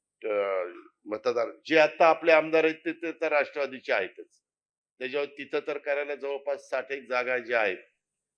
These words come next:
ते तर कार्यक्रम तुम्हाला करायला काय हरकत नाही. नेहमी आपण आलेलो चोपन्न, त्यानंतर ते दोन देवेंद्र आणि संजय मामा, छप्पन्न आणि चार,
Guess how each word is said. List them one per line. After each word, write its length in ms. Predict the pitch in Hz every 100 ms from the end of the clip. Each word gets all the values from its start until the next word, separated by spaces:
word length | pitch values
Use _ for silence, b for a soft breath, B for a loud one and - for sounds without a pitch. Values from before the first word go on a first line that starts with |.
| 131
ते 100 | 139
तर 160 | 147
कार्यक्रम 540 | 139 139 139 139 143 135
तुम्हाला 360 | 147 139 143
करायला 340 | 139 139 139 139
काय 200 | 143 131
हरकत 320 | 127 131 123
नाही. 160 | 127
नेहमी 400 | 120 107 107 117
आपण 300 | 123 113 123
आलेलो 460 | 113 98 110 117 123
चोपन्न, 560 | - 135 120 135 123 113 - _ _ _ _ _ -
त्यानंतर 580 | 110 113 113 110 - 117
ते 180 | - 117
दोन 460 | 113 117 120 117 110 95 _ 90 87 82 82
देवेंद्र 360 | 107 117 123 123
आणि 400 | 123 120 110 95 _
संजय 320 | - 113 120
मामा, 260 | 127 131 104 - _ _ _ _ _ -
छप्पन्न 380 | 113 - 131 127
आणि 160 | 127 123
चार, 380 | - 127 127